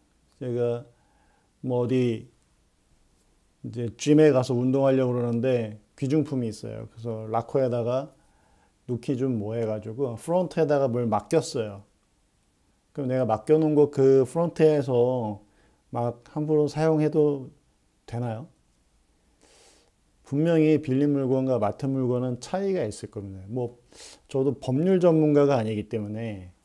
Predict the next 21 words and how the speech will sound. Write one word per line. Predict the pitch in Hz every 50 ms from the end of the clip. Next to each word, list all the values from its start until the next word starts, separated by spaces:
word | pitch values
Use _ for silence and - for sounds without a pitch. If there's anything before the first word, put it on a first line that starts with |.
| _ _ _ _ _ _ _ _ _ _ _ _ _ _ _ _ _ _ _ _ _ _ _ _ _ _ _ _ _ _ _ _ _
엄격하게 | - 113 123 139 135 180 160 160 - 156 151 151 147 -
법적인 | - 127 107 - - 180 175 170 175 170
시각에서 | - - 165 147 165 160 156 147 151 139 131 147 147 160 170 175 - - _ _ _ _ _ _ - _ _ _ _
뭐 | _ 139 123 110
어떤 | 110 117 - 151 147 143
차이가 | - 156 160 156 151 147
있는지는 | 139 139 139 139 139 123 123 135 135 131 131 131 127 131 143 147 143 131 107 101
모르겠어요. | 113 120 127 120 107 - - 107 107 107 107
하지만 | 135 160 165 180 165 147
우리가 | 127 127 143 139 151 143 131 120 -
굳이 | - - 135 127 143 143
이런 | 127 127 139 151 156 156
거 | 147 147
하는데 | 143 139 131 123 123 120 127 127 120 110 101 95 - _ _ _ _
그렇게 | - - 135 143 143 156 143
전문적인 | - - 127 135 151 170 175 165 - 175 165 156 156 156 151 143 139
지식이 | - - 127 120 120 120 139 131
필요한가요? | 135 - 151 147 147 143 139 127 113 104 104 120 131 131 _ _ _
뭐, | - 147 123 123
상식적인 | 117 - - 170 165 - _ - 175 170 160
충분-, | 156 - 165 151 147 156 147 156